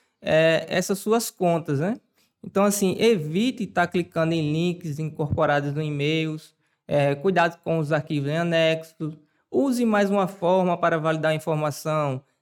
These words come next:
É, receber um e-mail tá suspeito, ligue pra pessoa pra confirmar. É, para as empresas, é preciso investir na educação do seu time. É, o seu time precisa estar treinado para reconhecer diferentes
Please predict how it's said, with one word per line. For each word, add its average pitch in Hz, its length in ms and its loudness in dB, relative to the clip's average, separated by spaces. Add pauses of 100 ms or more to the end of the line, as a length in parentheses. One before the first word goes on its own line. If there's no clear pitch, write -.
É, 143 100 -2
receber 190 400 2
um 196 40 2
e-mail 185 320 2
tá 180 160 0
suspeito, 170 800 -2
ligue 196 380 -2
pra 160 180 0
pessoa 160 340 -2
pra 151 120 -4
confirmar. 151 800 -2 (560)
É, 156 720 2 (300)
para 240 180 4
as 214 140 4
empresas, 170 1040 2 (140)
é 156 220 2
preciso 190 460 0
investir 175 360 -2
na 165 100 2
educação 156 540 -2
do 143 80 -4
seu 175 200 -4
time. 175 600 -6
É, 147 360 -2
o 160 80 -2
seu 190 180 -2
time 196 180 0
precisa 185 460 0
estar 151 320 -2 (100)
treinado 196 680 2
para 160 260 0
reconhecer 156 480 -2
diferentes 160 720 -2